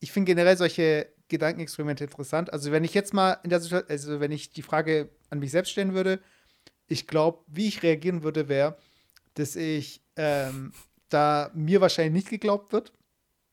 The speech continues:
dass ich dann irgendwie, äh, eine Ex von ihm oder so kontaktiere oder,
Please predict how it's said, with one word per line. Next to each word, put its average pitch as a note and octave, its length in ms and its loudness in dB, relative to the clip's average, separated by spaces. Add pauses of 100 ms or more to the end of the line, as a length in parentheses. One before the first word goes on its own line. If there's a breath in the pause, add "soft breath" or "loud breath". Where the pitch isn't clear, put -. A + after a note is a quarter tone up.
(640)
dass C#3 160 -10
ich D3+ 100 -6
dann E3+ 220 2
irgendwie, D#3+ 640 -4 (460 soft breath)
äh, C#3 520 -4 (420)
eine D#3 200 0
Ex - 340 -4
von - 240 -4
ihm G#3+ 240 0
oder A3 220 0
so A3 340 -2
kontaktiere G3+ 720 -4
oder, - 120 -4